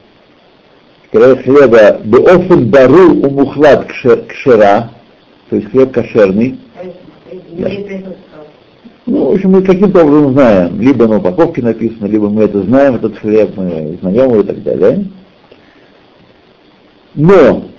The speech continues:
Speaker 1: он кшера, но он выпечен, э, не евреем, разрешается есть этот хлеб в случае, если,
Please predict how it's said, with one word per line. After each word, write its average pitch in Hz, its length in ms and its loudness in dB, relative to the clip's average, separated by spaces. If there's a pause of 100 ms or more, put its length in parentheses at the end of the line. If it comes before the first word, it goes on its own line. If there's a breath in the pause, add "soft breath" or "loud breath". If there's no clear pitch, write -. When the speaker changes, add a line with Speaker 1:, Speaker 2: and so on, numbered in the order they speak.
(720)
Speaker 1:
он 131 120 -6
кшера, 175 440 2
но 151 480 2
он 117 380 0
выпечен, 131 560 -2
э, 120 160 -2
не 131 200 2
евреем, 123 640 2 (680 soft breath)
разрешается 160 560 2
есть 139 260 4
этот 143 180 -8
хлеб 110 340 2 (180)
в - 40 -20
случае, 202 600 0
если, 143 880 2